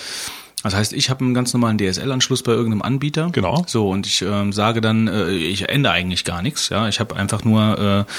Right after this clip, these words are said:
Speaker 1: äh, äh, was gebe ich denn dann überhaupt ein? Also ich hab dann irgendwie meine,
Speaker 2: gibst
Speaker 1: meine D-S-L-Konfiguration, mein Passwort, bla, bla, bla. So, und dann trägt der bei Windows wahrscheinlich auch, genauso wie unter Mac,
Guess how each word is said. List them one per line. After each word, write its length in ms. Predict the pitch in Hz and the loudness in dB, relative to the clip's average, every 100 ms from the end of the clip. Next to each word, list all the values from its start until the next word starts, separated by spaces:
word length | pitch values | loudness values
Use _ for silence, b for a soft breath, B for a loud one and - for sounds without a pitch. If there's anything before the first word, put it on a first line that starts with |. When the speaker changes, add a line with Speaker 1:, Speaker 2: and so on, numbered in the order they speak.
| B B - | B B -10
Speaker 1:
äh, 60 | 104 | -6
äh, 520 | 95 87 65 65 58 69 73 117 104 92 87 | -4 -2 -4 -4 -4 -6 -6 -6 -10 -10 -6
was 140 | - | -4
gebe 140 | 95 | -4
ich 60 | 87 | -6
denn 60 | 90 | -8
dann 100 | 90 | -6
überhaupt 260 | 90 - | -8 -8
ein? 180 | 107 107 | -6 -4
Also 140 | 92 | -4
ich 100 | 101 | -4
hab 80 | 101 | -2
dann 160 | 101 101 | 0 0
irgendwie 460 | 85 104 98 104 101 | 0 -2 0 0 2
meine, 220 | 101 101 | 2 2
Speaker 2:
gibst 100 | 98 | 0
Speaker 1:
meine 200 | 101 95 | 0 0
D-S-L-Konfiguration, 1120 | 104 95 - 117 127 120 117 107 104 120 113 | 0 0 -2 -2 -2 -2 0 0 0 2 2
mein 140 | 98 95 | 2 0
Passwort, 280 | 101 - 95 | -4 -4 -2
bla, 180 | 95 | -2
bla, 160 | 139 160 | 0 -4
bla. 60 | B B B - | B B B 0
So, 80 | |
und 80 | 104 | 4
dann 140 | 101 95 | 4 4
trägt 260 | 113 110 | 0 2
der 180 | 113 107 B - | 2 2 B -6
bei 160 | 95 98 | 0 4
Windows 280 | 120 113 | 4 2
wahrscheinlich 420 | - 104 95 92 - | 0 0 0 0 0
auch, 200 | 113 117 | 2 2
genauso 300 | 101 98 98 | 0 0 0
wie 60 | |
unter 180 | 95 95 | 0 0
Mac, 260 | 95 117 | 0 0